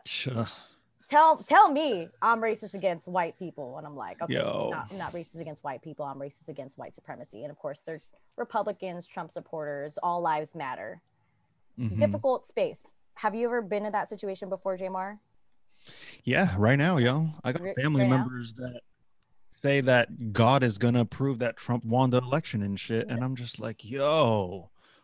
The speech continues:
Speaker 1: what the fuck?" Like, I wish I could bring you to my Thanksgiving if I happen to see them,
Speaker 2: <laughs>
Speaker 1: just so I could have you talk and explain, because when I try to explain, I'm just like, "Yo, I don't wanna hear this shit from you guys and stuff." But it's like,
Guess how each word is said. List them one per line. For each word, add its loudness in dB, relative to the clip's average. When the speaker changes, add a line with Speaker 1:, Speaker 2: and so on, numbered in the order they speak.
Speaker 1:
what 0
the -10
fuck?" -10
Like, 2
I 8
wish 8
I 8
could 2
bring 6
you 8
to 8
my 8
Thanksgiving 6
if 12
I 10
happen 6
to 2
see 2
them, 2
Speaker 2:
<laughs> -20
Speaker 1:
just 4
so 10
I 8
could 6
have 6
you 6
talk 2
and 2
explain, 0
because 0
when 0
I 6
try 4
to 4
explain, -2
I'm -4
just -8
like, -4
"Yo, -4
I -4
don't -8
wanna -4
hear 0
this -2
shit -4
from 2
you 10
guys 4
and -6
stuff." -2
But 2
it's -4
like, -4